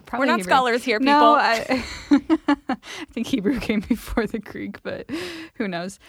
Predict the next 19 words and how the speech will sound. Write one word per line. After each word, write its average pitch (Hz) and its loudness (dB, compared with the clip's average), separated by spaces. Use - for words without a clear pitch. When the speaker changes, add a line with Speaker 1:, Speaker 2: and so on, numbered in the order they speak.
Speaker 1:
Um, 214 0
but 247 2
yeah, 254 2
I 240 4
thought 277 0
that 254 2
was 240 -2
a 226 -4
really 220 -2
interesting 196 -6
little 214 -4
fact - -4
that 196 -4
it's 202 -10
the 208 -6
same 233 -6
word 196 -4
for 190 -8
oneness 185 -6